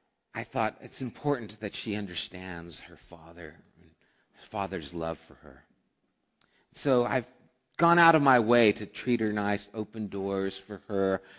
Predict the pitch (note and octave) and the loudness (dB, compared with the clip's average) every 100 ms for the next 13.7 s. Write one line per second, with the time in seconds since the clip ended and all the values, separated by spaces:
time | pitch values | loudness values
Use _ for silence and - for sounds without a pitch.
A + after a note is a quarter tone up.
0 | _ A2+ G2 F#2 - - C#3 B2 C3 A#2+ | _ 0 0 -2 -14 -4 0 0 2 -2
1 | - A2+ G#2+ G#2+ - G#2+ - A2 G#2+ G#2+ | 0 0 0 -2 -6 -16 -10 -8 -2 0
2 | G#2 - _ _ _ _ _ B2 B2 A#2+ | 0 -4 _ _ _ _ _ -8 -6 -6
3 | A2 - G2 B2+ B2+ B2 - G2+ A2 G#2 | -8 -12 -8 -6 -4 -6 -14 -16 -12 -10
4 | G2+ G2+ F#2 F#2+ F2+ E2 A2+ A2+ A2+ G#2+ | -8 -10 -8 -8 -8 -2 -2 0 0 0
5 | G2+ - C#3 B2 B2+ B2 G#2+ F2+ G#2 G#2 | -2 -4 -4 -2 0 2 2 2 0 0
6 | G2+ G2 - G#2+ F#2+ G2 F#2+ G2 G2 - | 0 -2 -4 -10 -4 0 2 2 0 -8
7 | - - - C#3+ D#3 D#3 F3 F#3 F3 D3 | -14 0 6 8 8 8 10 12 12 12
8 | D#3+ D3+ C#3+ C#3+ C#3+ C3+ B2 F#3 G#3 - | 12 12 10 10 12 12 10 8 6 6
9 | - F#3 F3+ D3 B2 A#2+ C3+ C3+ B2+ A#2+ | 8 10 12 12 10 8 10 12 10 6
10 | G#2 C3 B2 G#2+ F2 E2+ - - - - | 2 6 10 10 8 0 -10 -14 -16 -16
11 | - G3 - F3 A#3+ G3 F3+ A3 G#3 E3 | 4 4 8 10 12 10 10 10 10 10
12 | D3+ D3+ D#3 D3+ C#3+ C#3 C#3+ B2 G2 F2+ | 10 10 12 12 12 12 12 10 10 8
13 | G#2 B2+ C3 C#3 F3+ F3+ | 12 12 12 10 6 6